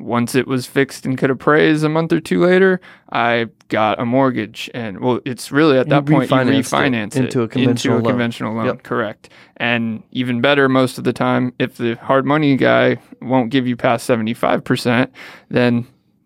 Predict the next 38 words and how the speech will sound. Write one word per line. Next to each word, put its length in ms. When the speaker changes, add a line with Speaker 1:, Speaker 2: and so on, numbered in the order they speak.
Speaker 1:
after 280
I 60
fix 300
it 80
up, 180
the 100
assumption 460
is 180
now 220
I'll 140
be 260
at 120
a 40
hundred 340
percent, 460
right? 240
Uh, 340
I 60
can 180
usually 320
avoid 340
P 160
M 140
I 240
because 420
P 220
M 140
I 260
or 220
mortgage 460
insurance 720
is, 340
isn't 320
required 680
past 640
twenty 240
percent 380
equity. 420